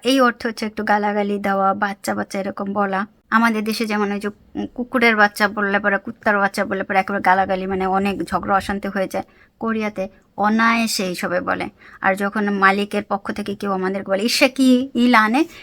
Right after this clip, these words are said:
এই, উম, কুত্তার বাচ্চা, মানে, "এই কাজ টাজ করিস না, কেন করিস না, তাড়াতাড়ি করে," এরকম যখন বলে, "এসে কি পারলি হে?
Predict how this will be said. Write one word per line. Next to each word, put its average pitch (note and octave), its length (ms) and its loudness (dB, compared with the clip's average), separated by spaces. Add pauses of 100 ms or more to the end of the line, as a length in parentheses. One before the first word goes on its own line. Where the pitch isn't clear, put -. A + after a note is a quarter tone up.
এই, A#3 300 2
উম, G#3 420 2
কুত্তার B3 300 0
বাচ্চা, A3 220 2
মানে, G#3 180 0
"এই G3+ 260 -2
কাজ G#3 240 2
টাজ A3 180 -4
করিস A3+ 340 -2
না, A#3 120 2
কেন G#3 240 -2
করিস G#3+ 300 -4
না, G#3+ 120 0
তাড়াতাড়ি G#3 440 0
করে," C4+ 180 0
এরকম C4+ 260 2
যখন A#3 280 -2
বলে, A3 200 2
"এসে A3 160 -2
কি A#3 100 -4
পারলি A#3 380 2
হে? A3+ 140 -2